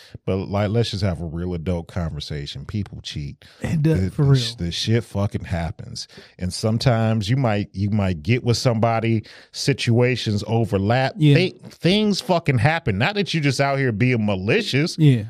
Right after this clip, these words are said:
Speaker 1: but, like, when you a single adult, you
Speaker 2: But
Speaker 1: do
Speaker 2: guess what?
Speaker 1: single adult shit.
Speaker 2: And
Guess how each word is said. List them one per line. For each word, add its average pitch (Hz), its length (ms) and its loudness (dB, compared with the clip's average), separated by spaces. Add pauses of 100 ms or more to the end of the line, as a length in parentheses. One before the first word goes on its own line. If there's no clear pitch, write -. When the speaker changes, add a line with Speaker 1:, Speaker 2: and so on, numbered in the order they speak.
Speaker 1:
but, - 100 -2
like, 254 180 0
when 220 120 0
you 285 160 2
a 208 40 4
single 247 480 0
adult, 151 420 0
you 214 120 2
Speaker 2:
But 208 100 4
Speaker 1:
do 277 60 4
Speaker 2:
guess 311 80 4
what? 277 60 -2
Speaker 1:
single 185 420 0
adult 170 420 0
shit. 294 500 0
Speaker 2:
And - 100 -14